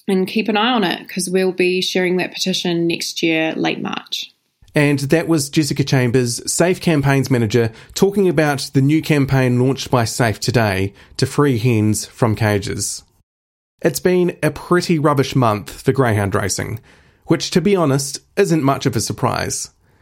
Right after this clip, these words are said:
Speaker 2: Last week, another dog was killed in Palmerston North. Federal Fair broke his leg and was subsequently euthanised, making him the twelfth dog killed this year. And then on Friday,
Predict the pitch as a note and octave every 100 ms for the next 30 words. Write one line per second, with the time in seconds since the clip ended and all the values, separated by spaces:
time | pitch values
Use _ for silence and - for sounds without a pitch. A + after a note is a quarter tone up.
0 | _ _ _ _ - D3+ F3 F3 D3+ B2+
1 | C#3 - - D3 C#3 D#3 E3 D#3 D3 C3
2 | C3 - C#3 A#2+ A#2 - B2 A2+ C3+ B2
3 | A2+ A#2 A2 A2+ F#2 - - - - -
4 | F#3 G3 G3 D#3 - C3 A2 A2 C3 C3
5 | C3+ A2+ A#2+ G2+ F#2 - - - C3 C3
6 | - D#3+ D#3 C#3 D3 C3 A#2 B2 A2+ G#2+
7 | F#2+ E2+ - - - C3+ D3 E3+ D3 C#3
8 | C3 C3 C3 B2+ - C3+ C#3+ C#3 - C3
9 | A#2 G#2+ A2 - - A#2 G#2 G2 - A2+
10 | - - A2+ _ _ _ _ _ _ _
11 | - D#3 F#3+ F3+ D3+ C#3 E3 D#3 A#2+ G#2
12 | A2+ D#3+